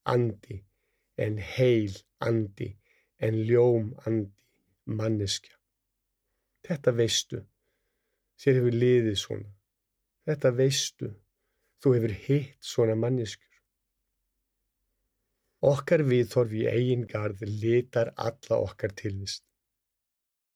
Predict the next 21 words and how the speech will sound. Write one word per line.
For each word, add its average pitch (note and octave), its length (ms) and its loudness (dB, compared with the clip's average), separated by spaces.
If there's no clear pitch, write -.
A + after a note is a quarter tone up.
Þetta A#2+ 220 2
hljómar C#3+ 320 6
einfalt C3 540 0
vegna A2+ 260 -2
þess A2+ 260 -2
að G2+ 120 -6
þetta A#2 280 -2
er B2+ 160 0
einfalt. A#2 640 -6
Við A#2+ 180 2
erum C3 240 6
hins C3 160 2
vegar A#2 240 2
svo - 220 0
vön G#2+ 500 -2
að G2+ 160 -4
lifa A#2 320 -2
í A2 80 -2
skorti - 540 -6
og A#2 100 0
myrkri G#2+ 380 -8